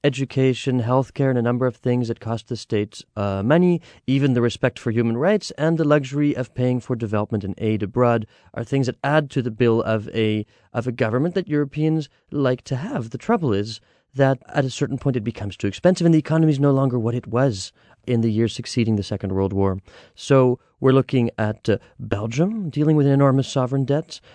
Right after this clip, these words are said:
Uh, we're looking at, uh, Spain, perhaps. We could imagine almost all the countries in Europe, with the exception of, uh,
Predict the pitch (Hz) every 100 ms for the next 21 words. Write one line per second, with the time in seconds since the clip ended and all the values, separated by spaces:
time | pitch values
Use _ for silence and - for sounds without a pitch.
0 | - _ 110 107 98 98 101 107 - 113
1 | 104 - 104 101 101 _ - - - -
2 | - 160 247 269 240 185 190 165 175 170
3 | - - - _ _ 156 - 165 170 165
4 | 156 165 160 - - - 202 226 185 190
5 | 233 240 214 196 185 180 170 165 160 -
6 | 165 - 170 170 190 170 156 147 143